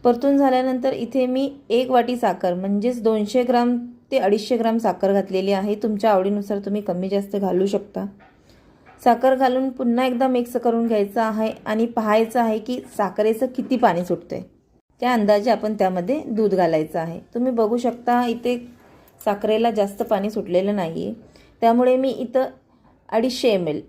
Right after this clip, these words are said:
म्हणजे एक ग्लास दूध घातलेलं आहे. कच्चंच घालायचं आहे, तापवलेलं दूध घालायचं नाही अजिबात.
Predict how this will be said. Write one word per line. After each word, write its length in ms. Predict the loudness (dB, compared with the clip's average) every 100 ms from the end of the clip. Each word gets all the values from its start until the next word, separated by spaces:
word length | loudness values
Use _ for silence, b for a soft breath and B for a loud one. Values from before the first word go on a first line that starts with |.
| _ -6
म्हणजे 260 | -4 0
एक 180 | 0 0
ग्लास 280 | 2 2 2
दूध 160 | 0 0
घातलेलं 400 | -2 -2 -2 -2
आहे. 280 | -4 -6 -4
कच्चंच 440 | -4 -2 -4 0
घालायचं 420 | 4 4 2 0
आहे, 240 | 0 -2 0
तापवलेलं 640 | 0 2 0 0 0 -2
दूध 140 | -4
घालायचं 500 | -2 0 0 0 -2
नाही 300 | -4 -2 0
अजिबात. 440 | 0 0 -4 -4